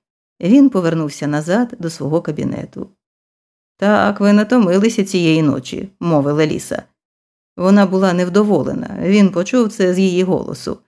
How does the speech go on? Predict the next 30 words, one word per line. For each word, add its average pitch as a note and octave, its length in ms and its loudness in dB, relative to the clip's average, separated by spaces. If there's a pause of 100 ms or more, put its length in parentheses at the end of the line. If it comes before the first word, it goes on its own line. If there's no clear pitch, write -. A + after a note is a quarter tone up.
(640)
Часом C#4 380 2
на A3+ 100 4
Лісу A#3+ 260 2
таке G3+ 280 0
нападало, F#3+ 600 -2 (340)
і G#3 80 -4
тоді A#3+ 280 4
з A3 60 4
нею G3 280 4
не F3 80 2
було F3+ 580 0
ніякої D3+ 560 -2
ради. - 400 -8 (720)
Та E3+ 100 -6
ще B3+ 240 2
навіть A3+ 380 2
не G#3+ 160 2
зрозумівши G3+ 640 2
до D#3+ 120 -4
кінця, F#3 420 -2
який E3 380 0
у D#3+ 100 -6
секретарки E3 640 -4
настрій, A#3+ 540 0 (420)
він C4+ 200 6
устиг A#3 340 0
продиктувати G3 760 0
їй F#3+ 180 0
опис F#3+ 440 -2
операції. - 760 -6